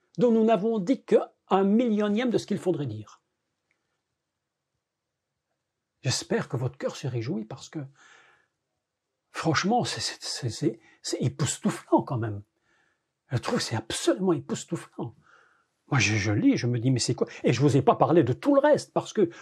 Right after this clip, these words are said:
on pourrait faire la guématria ordinale, évidemment, de, de, de, de tout l'alphabet hébraïque dans la valeur de mille,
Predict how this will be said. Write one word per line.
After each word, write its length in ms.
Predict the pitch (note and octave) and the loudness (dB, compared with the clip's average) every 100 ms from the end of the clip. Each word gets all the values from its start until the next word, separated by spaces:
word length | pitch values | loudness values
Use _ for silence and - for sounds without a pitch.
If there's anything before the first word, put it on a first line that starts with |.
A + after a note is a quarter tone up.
| - | 0
on 100 | E3+ | 2
pourrait 260 | E3 F3+ E3 | 4 4 2
faire 200 | - F3+ | 4 6
la 100 | C#3+ | 6
guématria 760 | A#2+ F#3+ F#3+ F3+ - D3 D#3+ - | 4 4 4 4 2 2 2 4
ordinale, 840 | D#3+ - A#2+ B2+ D#3+ A#3 D#4+ C#4 E3+ - - D3 | 2 2 -2 2 2 4 4 4 0 -8 -4 2
évidemment, 600 | D3 C3+ C#3 C#3+ C4+ C4 | 2 2 4 4 6 6
de, 180 | D3+ C3+ - - | 4 0 -8 0
de, 160 | C#3 | 2
de, 140 | B2+ C3+ - - | 2 -4 -4 2
de 120 | D#3 | 2
tout 300 | - - B3+ | 2 2 4
l'alphabet 480 | E3+ - E3 C3 D#4 | 4 4 2 4 4
hébraïque 460 | D#3+ C#3 C#3 B3 | 4 4 2 4
dans 100 | F3 | 4
la 100 | C#3+ | 4
valeur 300 | C3 D3+ F3 | 6 4 4
de 120 | A#2+ C#3+ | 4 4
mille, 340 | A3+ C#4+ G#3+ | 4 2 0